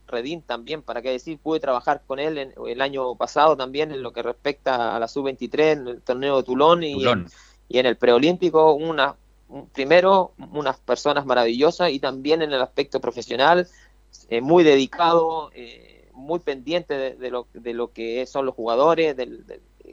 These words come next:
Speaker 1: del crecimiento de los jugadores. Nosotros estamos, trabajamos en una etapa formativa donde tenemos que estar siempre pendientes y en la evolución de los jugadores, y eso también para nosotros es importante, mantener esta,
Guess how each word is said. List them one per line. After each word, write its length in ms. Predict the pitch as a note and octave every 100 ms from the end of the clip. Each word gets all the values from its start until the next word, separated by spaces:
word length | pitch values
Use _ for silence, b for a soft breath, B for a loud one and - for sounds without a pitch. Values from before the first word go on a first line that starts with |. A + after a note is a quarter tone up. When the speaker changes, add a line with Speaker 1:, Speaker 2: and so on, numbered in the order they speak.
| -
Speaker 1:
del 200 | B2+ A#2
crecimiento 580 | B2 - A#2+ C#3 F#3 E3
de 60 |
los 80 | D3
jugadores. 420 | D3 D#3 E3+ D3
Nosotros 360 | B2 A#2+ C#3+ D3
estamos, 280 | - C#3 A#2+
trabajamos 380 | C3 B2 D3+ D3+
en 40 |
una 80 | C3+
etapa 280 | B2+ D3+ C3+
formativa 640 | C3+ B2 A#2+ E3+ G#3 G3+ - _ _ _
donde 220 | C#3 C#3+
tenemos 300 | C3+ D3+ D#3
que 60 | C#3
estar 180 | - C#3
siempre 340 | - E3+ F3
pendientes 460 | D#3+ C#3 F3 F3 E3+
y 40 |
en 100 | D#3
la 60 | D3
evolución 580 | C#3 C3 B2 - G#3 G#3
de 80 |
los 100 | F3
jugadores, 380 | E3 D3+ B2+ A#2+
y 40 | C#3+
eso 160 | F3+
también 360 | F3+ E3+ F3+ E3+
para 120 | D#3+
nosotros 400 | C#3+ E3 D#3 D3+
es 60 | D3
importante, 520 | C#3+ C3 C3+ B2+ B2+
mantener 500 | A#2+ A#2 A#2+ C3+ D#3+
esta, 440 | E3+ _ D#3+ D3+